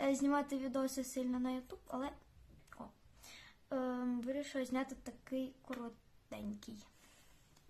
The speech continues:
Ось цей праймер від Glambi в мене вже закінчується. Він, до речі, дуже класний.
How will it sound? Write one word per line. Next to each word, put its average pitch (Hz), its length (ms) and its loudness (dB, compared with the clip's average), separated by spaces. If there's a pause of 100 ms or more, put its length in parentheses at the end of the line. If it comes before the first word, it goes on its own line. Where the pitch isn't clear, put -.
(1900)
Ось 269 200 0
цей 269 220 4
праймер 254 600 0
від 240 200 -2
Glambi 262 600 -2
в 349 60 -6
мене 294 200 -4
вже 269 200 -2
закінчується. 359 1000 -6
Він, 330 240 -4
до 311 80 2
речі, 311 320 -2
дуже 277 440 0
класний. 285 880 -2